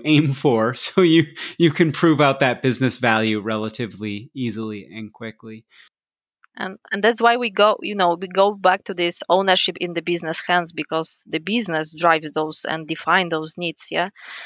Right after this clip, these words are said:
Speaker 2: So if they need some additional data for the use case, they will push to make it happen. So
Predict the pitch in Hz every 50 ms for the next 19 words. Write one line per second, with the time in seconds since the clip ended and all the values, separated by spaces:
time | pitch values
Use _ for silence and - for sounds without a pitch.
0 | - _ - - - 185 175 175 180 - _ _ _ _ - 185 202 214 208 -
1 | - - _ _ - 170 175 202 214 240 240 226 196 185 - - 180 175 175 -
2 | - 165 170 170 - 196 180 170 170 165 160 175 208 - 196 - - 175 170 170
3 | 170 165 185 185 - - - 170 175 170 165 175 214 247 247 202 - - - 196
4 | 220 226 175 - - - - _ - - 165 165 165 160 165 - 170 156 - -
5 | - - - 185 196 - 156 147 160 - - 156 160 156